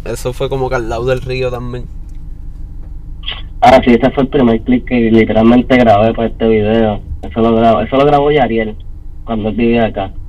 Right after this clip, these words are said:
Speaker 2: Yariel vivía acá y él me grabó ese, ese clip. Eso fue, cabrón, yo grabé, yo fui a ese spot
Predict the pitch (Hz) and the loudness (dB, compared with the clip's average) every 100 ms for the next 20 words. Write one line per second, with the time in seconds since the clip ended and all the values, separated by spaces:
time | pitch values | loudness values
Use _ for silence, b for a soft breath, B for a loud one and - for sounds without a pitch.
0 | - - 101 101 98 98 107 113 107 113 | -12 -8 -4 -2 -2 0 2 4 4 4
1 | 113 104 90 95 92 101 95 92 90 90 | 2 2 -2 0 0 2 4 4 4 0
2 | 95 87 73 - - B B B B - | 0 0 -2 -4 -12 B B B B -2
3 | 113 - 113 107 107 110 107 113 107 120 | -2 2 4 6 6 6 4 2 4 4
4 | 120 120 117 107 - - 98 110 120 117 | 6 6 4 2 -2 -4 -2 0 2 2
5 | 120 131 139 143 143 - - - - - | 4 6 4 4 -2 -6 -12 -14 -14 -14
6 | - - 120 123 147 151 160 165 - 170 | -14 -8 -4 -2 -2 -2 -2 -8 -6 -2
7 | 165 139 123 | 0 0 -2